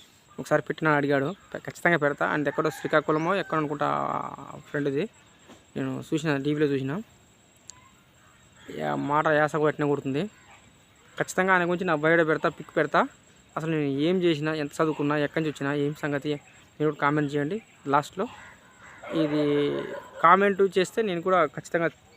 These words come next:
తీస్తా, ఆ వీడియో మీకు అప్‌లోడ్ చేస్తా. నా బయోడేటా మొత్తం అడిగాడు. అసలు ఏంది, ఎక్కడి నుంచి వచ్చావు, అసలు ఏంది, ఏం చదువుకున్నావు, ఎంత కష్టపడ్డావు, ఇంత కష్టం గురించి ఎందుకు చూపిస్తున్నావు,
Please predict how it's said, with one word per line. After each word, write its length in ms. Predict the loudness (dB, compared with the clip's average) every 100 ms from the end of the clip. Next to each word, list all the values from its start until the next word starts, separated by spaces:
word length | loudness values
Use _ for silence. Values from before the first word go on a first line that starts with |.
| -2
తీస్తా, 420 | -2 -2 -2 -2 -2 _ _ _ _ -2
ఆ 40 |
వీడియో 260 | 0 4 4
మీకు 240 | 2 -2
అప్‌లోడ్ 240 | -2 0 2
చేస్తా. 260 | 0 2 0 0 _ _ _ -20 -18 -18 -20 _ -4
నా 140 | 0
బయోడేటా 280 | 4 6 6
మొత్తం 240 | 4 6 8
అడిగాడు. 340 | 10 8 4 -4 -20 _ -10
అసలు 200 | -4 2
ఏంది, 240 | 2 2
ఎక్కడి 300 | -2 -2 -2
నుంచి 100 | -4
వచ్చావు, 340 | -4 0 2 2
అసలు 220 | 0 0
ఏంది, 380 | 0 0 -4 -6 -12 -20 -20 -18 -6
ఏం 180 | -4
చదువుకున్నావు, 560 | 2 2 2 2 0 0
ఎంత 260 | 0 -2 -2
కష్టపడ్డావు, 540 | -2 0 0 2 2
ఇంత 160 | 2 -2
కష్టం 320 | -2 2 2
గురించి 160 | 4
ఎందుకు 200 | 2 2
చూపిస్తున్నావు, 460 | -2 -4 -2 0 0